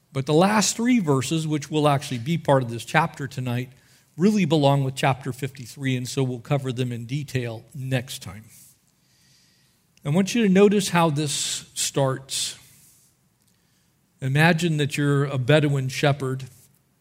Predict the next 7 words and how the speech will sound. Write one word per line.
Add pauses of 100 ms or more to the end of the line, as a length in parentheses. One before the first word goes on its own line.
(1200)
a-,
and
you're
wandering
around
in
that